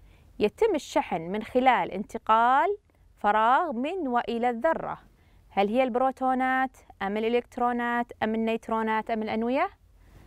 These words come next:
ممتاز، بارك الله فيكم، الإلكترونات. إذا فقرة، أحسنتم، فقرة باء.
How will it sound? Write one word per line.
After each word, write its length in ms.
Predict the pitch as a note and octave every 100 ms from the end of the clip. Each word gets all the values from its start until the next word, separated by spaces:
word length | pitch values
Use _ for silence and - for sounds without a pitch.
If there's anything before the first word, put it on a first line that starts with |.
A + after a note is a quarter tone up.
| - -
ممتاز، 480 | F#3+ F#3+ G#3 G#3 F3
بارك 340 | G3 A3 A#3+
الله 220 | B3+ B3
فيكم، 600 | B3 B3 B3 - A#3+ A#3
الإلكترونات. 1080 | - - - A#3 B3+ - B3+ C4 B3 E3 -
إذا 140 | F#3+ F#3
فقرة، 400 | G#3+ A#3+ C#4 G#4+ _ _ _ - _ -
أحسنتم، 720 | - - A#3 A#3 - A3 G#3+
فقرة 500 | F#3+ - F#3+ G3 F#3+ _ _ -
باء. 180 | D4